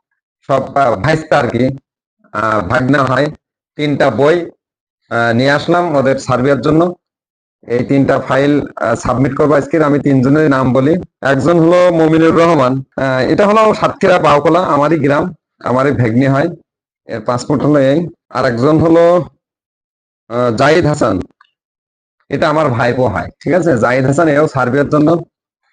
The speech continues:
এরা সবাই ইতালি ছিল, এই এক বছর ধরে ইতালির জন্য এরা ট্রাই করেছে। ইতালি এক বছর না পাওয়ার পরে কিন্তু লাস্ট ফিনিশিং ফাইলটা ওরা ওখান থেকে উঠাই নেয়, টাকা পয়সা এখনো হাতে পায়নি ওরা,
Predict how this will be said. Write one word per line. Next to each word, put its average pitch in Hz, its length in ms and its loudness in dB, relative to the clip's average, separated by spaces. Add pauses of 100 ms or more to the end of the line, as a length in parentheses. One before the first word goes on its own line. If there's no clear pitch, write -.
(120)
এরা 156 160 0
সবাই 170 320 2
ইতালি 139 260 0
ছিল, 117 140 -2
এই 117 240 2
এক 117 240 -2
বছর 139 200 -2
ধরে 156 240 2
ইতালির 127 320 0
জন্য 135 220 2
এরা 139 120 2
ট্রাই 131 280 0
করেছে। 156 320 0
ইতালি 123 300 0
এক 110 180 -2
বছর 131 200 -2
না 117 240 0
পাওয়ার 113 280 -2
পরে 135 220 -2
কিন্তু 139 340 0 (300)
লাস্ট 110 260 -6
ফিনিশিং 156 380 0
ফাইলটা 127 440 0
ওরা 120 480 0
ওখান 127 260 -2
থেকে 135 140 0
উঠাই 135 260 0
নেয়, 160 220 2 (520)
টাকা 117 200 -2
পয়সা 135 260 0
এখনো 147 200 0
হাতে 117 240 -2
পায়নি 104 260 0
ওরা, 85 180 -2